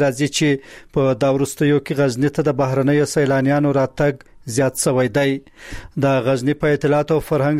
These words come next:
ریاست کې د ګرځندوی عمومي مدیر مزمل هوتک وایي، دغه سیلانیانو د غزني له بیلابیلو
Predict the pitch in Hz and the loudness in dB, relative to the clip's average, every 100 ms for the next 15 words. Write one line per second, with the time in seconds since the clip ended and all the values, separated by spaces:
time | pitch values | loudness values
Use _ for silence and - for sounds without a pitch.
0 | 147 151 135 160 147 170 147 135 139 123 | 0 0 0 -4 -4 -2 -2 0 0 0
1 | 139 139 151 151 143 147 147 147 135 139 | 0 2 2 2 2 2 2 2 2 0
2 | 143 - _ _ 151 127 139 135 131 135 | 0 -4 _ _ -2 0 2 2 2 0
3 | 151 131 151 139 135 139 131 - - - | -2 -2 0 2 2 0 -2 -8 -20 -8
4 | 127 139 143 - 147 139 139 143 147 156 | -2 0 0 0 0 2 2 2 2 0
5 | 143 139 131 143 147 127 143 139 120 143 | 0 0 0 0 0 0 0 0 0 2
6 | 151 | 2